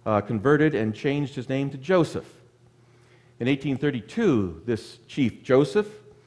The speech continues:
had a son, whom he also named Joseph. Now, his Indian name was Thunder Rolling Down the Mountains.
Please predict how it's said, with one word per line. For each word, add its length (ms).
had 120
a 40
son, 460
whom 160
he 140
also 360
named 300
Joseph. 420
Now, 120
his 100
Indian 400
name 340
was 240
Thunder 420
Rolling 580
Down 300
the 60
Mountains. 720